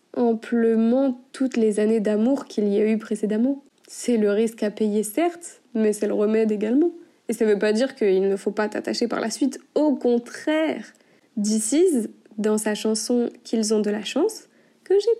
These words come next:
pu voir récemment en concert, en plus, incroyable, si vous voulez mon avis, il a écrit « Rends-les heureux et fais-les sourire à distance, deviens heureuse, envoie des souvenirs à distance. » Bon,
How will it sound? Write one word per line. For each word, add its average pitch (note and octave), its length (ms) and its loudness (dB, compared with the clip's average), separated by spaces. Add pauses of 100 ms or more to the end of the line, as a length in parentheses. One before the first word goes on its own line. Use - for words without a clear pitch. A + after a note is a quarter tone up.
pu D#4+ 80 0
voir B3+ 360 0
récemment A3 400 -2
en G3+ 40 -6
concert, G3+ 460 -6
en A#3+ 100 -6
plus, E4+ 300 -2 (160)
incroyable, C#4+ 600 -2
si - 160 -8
vous G3+ 160 0
voulez G3+ 160 2
mon G3 160 -2
avis, G#3 300 2 (540)
il A#3 180 2
a G#3+ 120 2
écrit « C4+ 580 0
Rends-les A#3+ 580 0
heureux A3+ 420 2
et A3 100 0
fais-les A3 300 0
sourire G#3+ 560 0
à G#3+ 120 -2
distance, G#3 800 -4
deviens A3+ 560 0
heureuse, A#3 540 0
envoie A3 280 2
des A3+ 120 0
souvenirs A3+ 480 0 (140)
à A3+ 120 2
distance. » G3+ 680 -6 (440)
Bon, A3 140 0